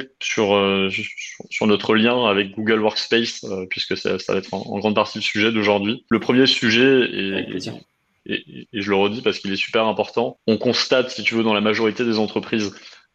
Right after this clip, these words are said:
Speaker 1: euh, cette mouvance forcément, euh, vers, vers le cloud, vers des, des solutions SaaS. Et, et aujourd'hui, les entreprises déploient des suites collaboratives comme, euh, comme Google Workplace.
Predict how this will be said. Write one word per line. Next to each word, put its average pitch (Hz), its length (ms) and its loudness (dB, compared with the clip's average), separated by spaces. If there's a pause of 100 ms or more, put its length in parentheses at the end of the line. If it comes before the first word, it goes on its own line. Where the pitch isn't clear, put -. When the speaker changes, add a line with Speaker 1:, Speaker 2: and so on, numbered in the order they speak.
Speaker 1:
euh, 104 160 -6
cette 98 340 -4
mouvance 113 440 2
forcément, 104 580 2
euh, 95 60 -2
vers, 95 220 0
vers 98 140 2
le 98 120 0
cloud, 110 380 0
vers 98 200 -2
des, 95 220 -4
des 98 100 -2
solutions 95 400 -4
SaaS. - 480 -2
Et, 104 140 0
et 98 220 -2
aujourd'hui, 98 300 2
les 98 160 0
entreprises 98 540 -4 (260)
déploient 104 320 2
des 98 120 0
suites 98 240 -2
collaboratives 92 560 0
comme, 95 180 -2
euh, 95 140 -6
comme 107 180 -6
Google 98 260 -2
Workplace. - 800 -4